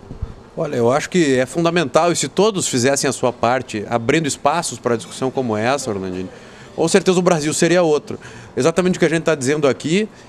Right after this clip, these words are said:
é que essa gurizada que tá aí hoje, muitas vezes nas universidades,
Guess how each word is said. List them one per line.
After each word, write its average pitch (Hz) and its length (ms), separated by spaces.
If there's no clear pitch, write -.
é 131 140
que 143 260
essa 131 600
gurizada 139 600
que - 120
tá 143 180
aí 139 260
hoje, 131 480
muitas 151 240
vezes 151 140
nas 147 140
universidades, 135 1120